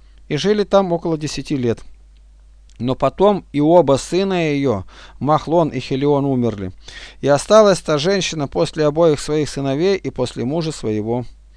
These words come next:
И встала она со снохами своими и пошла обратно с полей Моавитских,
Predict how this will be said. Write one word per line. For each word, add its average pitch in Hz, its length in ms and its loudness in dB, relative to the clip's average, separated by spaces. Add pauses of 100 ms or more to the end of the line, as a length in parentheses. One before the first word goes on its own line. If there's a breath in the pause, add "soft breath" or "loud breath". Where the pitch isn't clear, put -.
(420 loud breath)
И 185 100 0
встала 220 540 8
она 202 200 2
со 190 200 2
снохами 175 500 0
своими 160 640 -2
и - 20 -4
пошла 165 480 0
обратно 160 540 2
с - 80 -12
полей 151 360 0
Моавитских, 139 680 -2